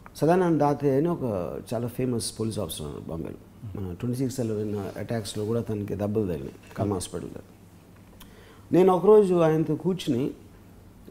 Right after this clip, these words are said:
"నాకు మీ గురించి మొత్తం నేను తెలుసుకోవాలండి," అన్నాను.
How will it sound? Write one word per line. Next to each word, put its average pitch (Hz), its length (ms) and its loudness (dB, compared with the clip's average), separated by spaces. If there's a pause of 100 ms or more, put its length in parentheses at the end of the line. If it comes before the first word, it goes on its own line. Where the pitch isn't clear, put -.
(120)
"నాకు 147 260 2
మీ 165 100 6
గురించి 196 240 4
మొత్తం 165 380 0
నేను 143 160 2
తెలుసుకోవాలండి," 117 840 0
అన్నాను. 85 500 -6